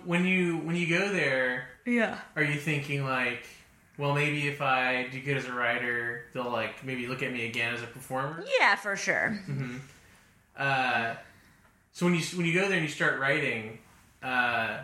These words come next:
Speaker 1: what's, like, your schedule like?
Speaker 2: Uh, it's very insane. I mean, it's the same every week. Um, like, Monday, there's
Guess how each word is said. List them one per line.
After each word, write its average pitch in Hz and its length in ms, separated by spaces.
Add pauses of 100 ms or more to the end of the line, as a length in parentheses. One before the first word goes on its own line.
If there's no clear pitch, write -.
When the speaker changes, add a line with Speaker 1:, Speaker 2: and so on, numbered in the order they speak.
Speaker 1:
what's, 156 200
like, 165 140
your 147 100
schedule 139 420
like? 110 280 (840)
Speaker 2:
Uh, 202 60
it's 214 200
very 247 240
insane. 202 640
I 180 100
mean, 208 160
it's 196 140
the 214 80
same 202 320
every 196 280
week. 185 520 (380)
Um, 180 460 (100)
like, 185 200
Monday, 226 380
there's 185 320